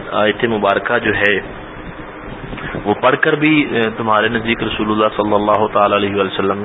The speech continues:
حاضر و ناظر نہیں ہیں؟ اللہ پاک کیا فرماتا ہے کہ النبی اولا بالمؤمنین من انفسہم، کہ یہ نبی صلی اللہ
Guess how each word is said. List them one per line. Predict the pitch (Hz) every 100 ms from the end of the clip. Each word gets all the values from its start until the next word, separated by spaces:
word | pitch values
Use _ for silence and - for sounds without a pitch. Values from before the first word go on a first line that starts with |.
| 101
حاضر | 101 95 98
و |
ناظر | 98 92 95 98
نہیں | 101
ہیں؟ | 98 104 - - - -
اللہ | 117 131
پاک | 131 127 -
کیا | 131
فرماتا | - 104 101 - 107
ہے | 110 123 131
کہ | - -
النبی | 113 110 110 107 107 107 110 107 107
اولا | 107 104 110 123 113
بالمؤمنین | 104 104 117 - 110 104 104 110 113 117
من | 110 107 107
انفسہم، | 110 110 110 101 - 90 - 95 107 120 - - - - - - - -
کہ | 113
یہ | 113 117
نبی | 120 135 160 151
صلی | 131 117 113
اللہ | 110 110